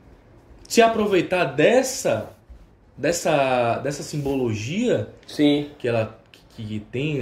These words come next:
Speaker 1: a, é, é uma, de-, de-, dessa tradição.
Speaker 2: Sim.
Speaker 1: Você, você se aproveitar disso pra, é,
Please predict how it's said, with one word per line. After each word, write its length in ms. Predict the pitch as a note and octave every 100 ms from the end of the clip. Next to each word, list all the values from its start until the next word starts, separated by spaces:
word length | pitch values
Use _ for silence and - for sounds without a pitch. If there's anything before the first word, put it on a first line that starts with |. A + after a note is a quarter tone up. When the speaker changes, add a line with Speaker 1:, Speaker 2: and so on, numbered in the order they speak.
| G#2 - -
Speaker 1:
a, 360 | G#2+ F#2+ F#2+ -
é, 340 | G#2+ - -
é 40 | A#2
uma, 160 | B2
de-, 260 | B2 B2+ C3+
de-, 200 | D3 E3+
dessa 260 | E3+ F3+ -
tradição. 720 | F#3+ D3 - E3+ A3 A3+ - -
Speaker 2:
Sim. 420 | - C#3+ C#3 C#3 - _ _ -
Speaker 1:
Você, 640 | F#3 A3 A3+ - - D#3
você 200 | F3 F#3+
se 100 | G#3
aproveitar 460 | G#3 F#3+ F#3 F#3+
disso 400 | C#3+ D3+ A3+ -
pra, 460 | - A3 A#3+ C4+ - - _ _ _ _ _ _ _ _ _ _
é, 880 | G#3+ A3 G#3+ G#3+ G#3 G3+ G3 F#3